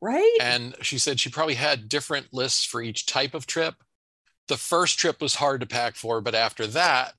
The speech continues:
Speaker 2: packing was a snap.
Speaker 1: Right.
Speaker 2: And, um, <clears throat> Connie mentioned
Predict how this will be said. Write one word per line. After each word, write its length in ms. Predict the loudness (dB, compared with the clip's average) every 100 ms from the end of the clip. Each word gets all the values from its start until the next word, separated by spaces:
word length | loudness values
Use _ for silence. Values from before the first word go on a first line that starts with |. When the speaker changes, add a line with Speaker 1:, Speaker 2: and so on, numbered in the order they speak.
| _
Speaker 2:
packing 360 | -2 -2 -4 -6
was 180 | -6 -2
a 40 |
snap. 540 | -2 0 0 0 -4 -14 _ _ _ _ _ _
Speaker 1:
Right. 300 | -6 -2 0
Speaker 2:
And, 380 | 0 -2 -4 -8 -2
um, 320 | -2 -2 -6 _ -4
<clears throat> 500 | -4 -4 -10 -14 -2
Connie 360 | 0 0 -2 -2
mentioned 460 | 0 0 -2 -8